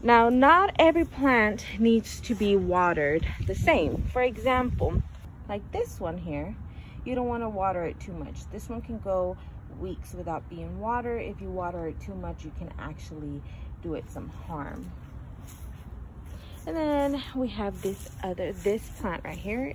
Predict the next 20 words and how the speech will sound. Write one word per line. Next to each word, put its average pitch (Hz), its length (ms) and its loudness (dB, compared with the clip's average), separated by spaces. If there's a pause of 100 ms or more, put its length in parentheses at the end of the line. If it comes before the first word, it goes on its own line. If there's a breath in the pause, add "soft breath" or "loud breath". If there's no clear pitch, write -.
is 180 380 0 (120)
mini 190 300 0
roses. 202 500 0
It 208 120 -2
doesn't 196 260 -4
have 190 180 -6
any 185 180 -4 (100)
flowers 160 500 -4 (400 loud breath)
at 180 140 -4
the 190 80 0
moment, 165 460 -4
but 160 100 -4
we're 151 140 -4
gonna 156 160 -6
water 143 440 -6
it 156 200 -6 (120)
just 190 320 -8 (100)
a 165 40 -8
little 160 240 -4
bit 269 220 -2